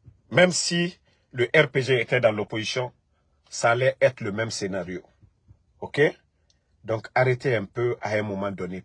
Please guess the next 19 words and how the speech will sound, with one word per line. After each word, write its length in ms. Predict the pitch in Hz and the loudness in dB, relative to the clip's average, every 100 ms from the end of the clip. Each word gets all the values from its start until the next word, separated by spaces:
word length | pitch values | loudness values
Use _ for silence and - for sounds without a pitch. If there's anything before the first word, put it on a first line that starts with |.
| _ | _
Pensez 480 | 147 139 - 156 151 - | 6 6 0 -4 -4 -6
à 80 | |
la 200 | 107 98 | -6 -6
Guinée, 360 | 92 101 117 107 _ | -6 -8 -8 -10 _
ce 160 | - - | -6 -6
qui 220 | 139 135 | -4 -2
est 60 | 110 | -2
bon. 320 | 95 143 131 _ _ _ _ _ - | 2 0 0 _ _ _ _ _ -14
Sans 260 | - 247 214 | 4 6 8
l'unité, 560 | 170 147 131 156 131 - - | 6 2 0 0 -2 -6 -4
nous 100 | 131 | 0
ne 100 | 131 | 0
pouvons 260 | 131 127 | 2 0
pas 160 | - 151 | 6 6
faire 160 | 143 135 | 4 0
partie 280 | 110 - | -2 -2
de 40 | 131 | -8
ces 140 | 104 | -6
bandits-là. 460 | 90 104 101 98 | -4 -4 -4 -10